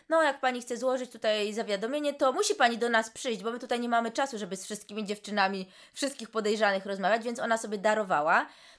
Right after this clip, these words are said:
ale potem zgłosiła to jeszcze raz. E, natomiast, no, Ted okazał się, e, niezbyt dobrym podejrzanym, bo wiadomo, był tym, e, studentem prawa,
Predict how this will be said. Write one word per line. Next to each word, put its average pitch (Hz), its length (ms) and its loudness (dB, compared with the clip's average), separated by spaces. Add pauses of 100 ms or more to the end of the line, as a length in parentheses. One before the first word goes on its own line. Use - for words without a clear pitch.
(140)
ale 214 160 4
potem 247 280 -2
zgłosiła 214 680 0
to 202 220 -4
jeszcze 240 680 -2
raz. 196 680 2 (440)
E, 185 560 2
natomiast, 285 640 2
no, 269 180 2
Ted 320 220 4
okazał 294 380 2
się, 285 340 0 (800)
e, 254 280 -4
niezbyt 320 520 -2
dobrym 269 340 6
podejrzanym, 247 640 4
bo 233 60 -8
wiadomo, 214 440 6
był 180 200 -4
tym, 175 340 -4
e, 165 220 -4
studentem 180 720 -4
prawa, 214 920 4